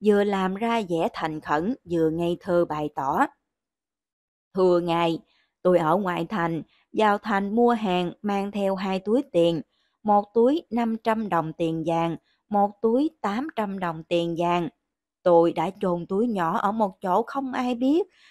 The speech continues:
bây giờ còn túi tiền lớn không biết nên chôn hay nên giao cho người đáng tin cẩn thì an toàn hơn." Nghe giọng nói của người thương nhân như thế, vị chủ nhà cho rằng ông ta chưa biết đã mất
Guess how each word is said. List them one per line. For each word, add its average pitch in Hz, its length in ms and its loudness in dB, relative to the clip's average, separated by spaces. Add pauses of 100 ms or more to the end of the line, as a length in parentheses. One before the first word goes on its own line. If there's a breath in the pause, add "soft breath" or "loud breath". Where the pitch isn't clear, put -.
(140 soft breath)
bây 262 160 2
giờ 208 220 2
còn 196 220 -4
túi 277 300 0
tiền 180 220 0
lớn 202 420 2
không 196 260 -4
biết 226 180 0
nên 185 340 -4
chôn 190 340 4 (240 soft breath)
hay 285 160 0
nên 254 280 0
giao 240 240 0
cho 240 140 -2
người 180 280 2
đáng 233 300 -2
tin 196 260 -4
cẩn 190 360 -2 (100)
thì 170 260 -4
an 180 300 -4
toàn 160 260 2
hơn." 185 360 0 (1080)
Nghe 175 200 2
giọng 160 340 -2
nói 175 220 0
của 226 140 -4
người 160 200 0
thương 170 300 -2
nhân 170 220 0
như 170 160 -2
thế, 185 380 -2 (420)
vị 160 260 2
chủ 165 160 2
nhà 165 380 -4
cho 170 180 2
rằng 160 300 -2 (360 soft breath)
ông 247 220 -2
ta 240 220 -4
chưa 247 340 0
biết 269 340 -2
đã 165 220 -4
mất 277 180 0